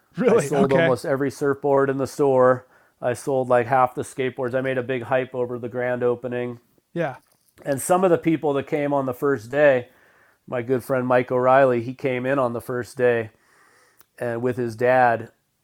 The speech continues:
Speaker 2: and his dad was a lot like my grandfather, and, uh, his dad really saw what I had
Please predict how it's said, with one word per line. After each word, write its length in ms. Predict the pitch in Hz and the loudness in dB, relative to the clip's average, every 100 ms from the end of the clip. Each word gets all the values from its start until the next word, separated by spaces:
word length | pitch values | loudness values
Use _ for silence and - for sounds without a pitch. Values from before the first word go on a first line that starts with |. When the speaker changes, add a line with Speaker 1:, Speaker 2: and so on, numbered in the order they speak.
| _ | _
Speaker 2:
and 200 | - 120 | -12 -10
his 200 | 120 117 | -8 -10
dad 320 | 107 120 120 120 | -4 0 0 -2
was 140 | 117 | -6
a 60 | 117 | -2
lot 260 | 117 113 | -2 -2
like 220 | 127 113 | -4 -6
my 160 | 123 113 | -6 -8
grandfather, 720 | 110 120 120 120 117 113 110 | -6 -6 -6 -4 -6 -4 -8
and, 220 | 107 107 107 _ _ _ _ _ | -8 -12 -18 _ _ _ _ _
uh, 180 | 123 110 | -8 -8
his 200 | 110 110 | -8 -8
dad 340 | 127 120 120 | -6 -4 -4
really 480 | 113 113 113 110 110 - _ _ _ | -6 -8 -6 -8 -10 -16 _ _ _
saw 360 | - - 120 113 | -14 -4 -2 -2
what 200 | 117 113 | -4 -4
I 140 | 113 | -4
had 360 | 117 113 110 | -4 -4 -6